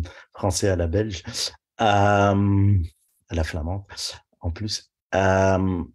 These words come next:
d-, je crois que pour moi, ça, c'est vraiment im-, important à, à stipuler que, que il y a quelque chose de, de très complexe dans, dans le travail, c'est le fait que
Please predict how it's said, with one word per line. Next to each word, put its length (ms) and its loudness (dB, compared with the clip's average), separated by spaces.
d-, 260 -12
je 120 0
crois 180 0
que 80 -6
pour 200 0
moi, 240 4
ça, 140 -4
c'est 280 0
vraiment 380 -2
im-, 260 0
important 600 -6
à, 720 0
à 40 0
stipuler 480 -2
que, 300 -2
que 280 -2
il 80 -8
y 40 0
a 60 0
quelque 200 -10
chose 280 -2
de, 100 -4
de 180 -4
très 760 2
complexe 760 -2
dans, 600 -2
dans 1300 -8
le 160 -6
travail, 520 2
c'est 160 -4
le 80 -2
fait 400 -8
que 320 -4